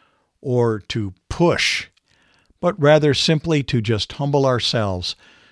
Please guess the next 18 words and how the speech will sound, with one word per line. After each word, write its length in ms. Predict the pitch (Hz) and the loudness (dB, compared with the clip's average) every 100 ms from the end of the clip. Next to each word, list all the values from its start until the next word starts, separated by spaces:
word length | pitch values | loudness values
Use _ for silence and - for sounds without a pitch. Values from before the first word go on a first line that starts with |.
| _ | _
knowing 360 | - 156 185 175 | 2 4 4 4
that 200 | 139 123 | 2 0
we 120 | 151 | 0
have 200 | 139 139 | 0 0
the 80 | 127 | -2
confidence 1000 | - 135 131 131 - 107 95 - - - _ _ _ _ _ _ - | -4 -2 0 0 -2 -4 -4 -4 -6 -8 _ _ _ _ _ _ -2
that 360 | 131 135 123 - _ _ _ - | 4 4 2 -4 _ _ _ -2
we 500 | 127 165 160 120 - _ _ _ - | 4 4 4 0 -8 _ _ _ -4
are 200 | 127 120 | 0 0
there 640 | 104 107 143 127 98 82 - _ _ _ _ _ - | 2 4 4 4 0 -6 -12 _ _ _ _ _ -2
as 300 | 120 117 - | 0 0 -2
children 500 | - - 180 180 165 | 0 2 2 2 0
of 160 | 151 | -2
God 420 | 127 98 85 80 - _ _ _ _ _ _ - | -2 -2 -4 -8 -14 _ _ _ _ _ _ -2
and 160 | 131 | 2
that 140 | 123 113 | 2 2
he 200 | 156 151 | 0 0
desires 800 | 123 - 135 120 98 87 85 | 0 2 2 2 0 -4 -8